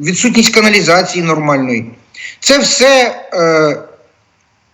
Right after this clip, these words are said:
величезні хиби, пов'язані із фінансовими с-, потоками, які, якими керують на сьогоднішній момент, е, російські можновладці. Так от, е,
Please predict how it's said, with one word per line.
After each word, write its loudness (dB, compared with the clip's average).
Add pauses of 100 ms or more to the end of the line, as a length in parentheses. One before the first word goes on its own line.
(220)
величезні 0
хиби, 2
пов'язані 0
із -6 (320)
фінансовими 0
с-, -12 (120)
потоками, 2
які, -2 (260)
якими 2
керують 0
на 0
сьогоднішній 2
момент, 2 (240)
е, 4 (280)
російські 2
можновладці. -2 (600)
Так 0
от, -2 (100)
е, 2